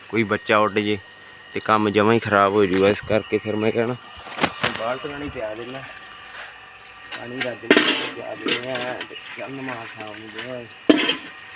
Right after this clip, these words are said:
ਤੇ ਤਾਂ ਕਰਕੇ ਭਰਾਵਾ ਮੁੜ ਕੇ ਬੱਚਾ ਉੱਡ ਗਿਆ ਕੋਈ, ਤਾਂ ਜੱਬ ਨੂੰ ਫੜੇ ਜਾਣੀ। ਆ ਜਾ ਰਿਹਾ ਹੈ ਇਹ, ਆਵੇ ਇਹ ਸਵਾਰੀਆਂ ਵਾਲਾ ਜਹਾਜ਼ ਆ।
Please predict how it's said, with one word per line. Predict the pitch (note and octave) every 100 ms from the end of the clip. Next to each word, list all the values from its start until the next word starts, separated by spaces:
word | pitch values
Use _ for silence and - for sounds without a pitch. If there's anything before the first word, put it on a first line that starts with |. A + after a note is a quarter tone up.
| - - - - - - -
ਤੇ | A2 D#2 - - - - -
ਤਾਂ | C3+ A2+
ਕਰਕੇ | A#2 A2+ - A#2
ਭਰਾਵਾ | - B2 A#2
ਮੁੜ | - -
ਕੇ | - -
ਬੱਚਾ | G#2+ - A2
ਉੱਡ | G#2
ਗਿਆ | G#2+ A2
ਕੋਈ, | G#2 G#2+
ਤਾਂ | G#2
ਜੱਬ | G2 G#2 G#2
ਨੂੰ | A#2+
ਫੜੇ | A2 F#2+ G2
ਜਾਣੀ। | G#2+ G#2 - _ _ _ _ _
ਆ | G2
ਜਾ | F#2 G2+ F#2+
ਰਿਹਾ | F#2 G2 F#2+
ਹੈ | F2+ F#2+
ਇਹ, | F#2+ F#2 - - - - - - - - - - - - - -
ਆਵੇ | F#2+ F#2 F2+ - - - - - - - - - - - - - - -
ਇਹ | A2
ਸਵਾਰੀਆਂ | - A2 G#2 G2+ G2+
ਵਾਲਾ | G2+
ਜਹਾਜ਼ | G2 G#2 F#2
ਆ। | F#2